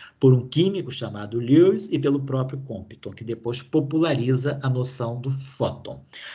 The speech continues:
E o trabalho de Louis de Broglie, que foi a sua tese de doutorado, né, pesquisas sobre a teoria dos quanta,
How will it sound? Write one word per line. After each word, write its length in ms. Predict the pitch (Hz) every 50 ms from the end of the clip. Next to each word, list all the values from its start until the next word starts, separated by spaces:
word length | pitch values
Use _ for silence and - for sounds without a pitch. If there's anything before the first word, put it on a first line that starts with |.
| - -
E 60 | 180
o 40 | 202
trabalho 460 | 196 233 247 233 170 180 180 175 165
de 80 | 151 180
Louis 240 | 180 151 143 139 135
de 100 | 135 139
Broglie, 400 | 139 139 160 165 160 151 185 -
que 100 | - -
foi 220 | - 135 123 127
a 60 | 131
sua 200 | - - 135 131
tese 440 | 135 135 - 127 123 123 107 107 107
de 100 | 113 120
doutorado, 720 | 120 - 117 117 - 143 135 127 123 131 160 170 151 131
né, 120 | 120 123 120
pesquisas 800 | 120 - 139 135 - - - 160 190 202 160 117 110 98 95 -
sobre 360 | - - 143 143 135 135 123
a 60 | 113
teoria 440 | - - 127 120 117 110 107 113 104
dos 240 | 107 131 135 135 -
quanta, 540 | - - 135 131 131 131 131 135 165 170